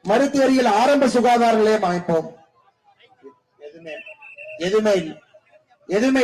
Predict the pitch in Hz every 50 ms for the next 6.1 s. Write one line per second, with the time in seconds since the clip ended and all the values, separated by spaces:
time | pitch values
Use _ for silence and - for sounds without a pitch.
0 | 226 208 202 190 170 - - - _ _ _ _ _ _ _ _ _ _ - 214
1 | 226 226 190 180 226 262 285 294 302 302 285 262 - - - 202 214 277 294 -
2 | - 302 294 277 262 254 247 240 240 - - 220 220 240 240 247 226 240 226 226
3 | 214 214 220 208 202 - 202 196 220 226 220 247 233 214 196 185 196 190 - 208
4 | 190 185 185 208 226 220 196 180 190 208 214 220 220 220 220 220 202 196 196 180
5 | 170 180 202 202 196 196 180 170 165 165 160 160 156 151 - 151 143 139 143 156
6 | 135 117